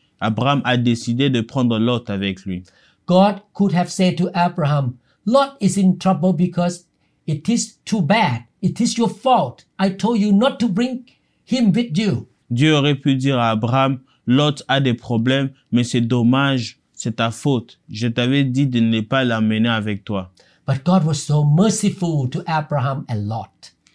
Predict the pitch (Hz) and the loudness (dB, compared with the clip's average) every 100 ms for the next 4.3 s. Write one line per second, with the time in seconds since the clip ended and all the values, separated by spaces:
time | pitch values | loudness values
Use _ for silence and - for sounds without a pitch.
0 | _ - 113 107 101 131 139 127 127 120 | _ -4 -2 -2 0 0 2 2 0 0
1 | 135 127 - 131 123 117 117 113 110 - | 0 0 2 4 4 4 0 -2 -2 -2
2 | 113 113 135 117 107 120 123 - 117 117 | -2 -2 -2 -2 -2 -2 -4 -4 -4 -2
3 | 127 135 110 107 104 127 135 110 101 95 | 0 -2 -2 -4 -2 0 2 2 0 -2
4 | 92 - | -6 -14